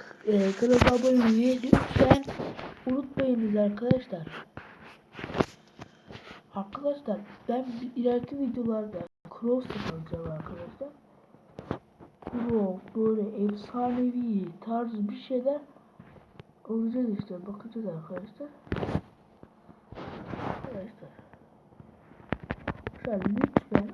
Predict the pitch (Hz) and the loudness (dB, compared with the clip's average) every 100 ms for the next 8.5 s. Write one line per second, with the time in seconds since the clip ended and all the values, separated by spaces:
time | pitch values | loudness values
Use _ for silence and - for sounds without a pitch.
0 | 220 226 233 226 254 294 - 196 196 - | -6 2 2 2 -4 -6 -8 -8 -6 -10
1 | - - - - - - - - - _ | -14 -20 -20 -20 -12 -8 -8 -12 -18 _
2 | _ - - - - - - - _ _ | _ -18 4 4 4 0 -4 -10 _ _
3 | - _ _ _ _ _ _ _ _ _ | -20 _ _ _ _ _ _ _ _ _
4 | _ _ 240 220 220 214 202 208 - - | _ _ -4 -4 -2 -4 -4 -6 -14 -10
5 | - - - - - - - - - - | -10 -8 -6 -4 -4 -8 -6 -8 -8 -12
6 | - - - - - - - - - - | -12 -12 -12 -14 -14 -14 -14 -20 -20 -20
7 | - - - - _ _ _ 302 202 - | -18 -18 -20 -20 _ _ _ -10 -10 -8
8 | 240 240 208 208 | -8 -8 -8 -10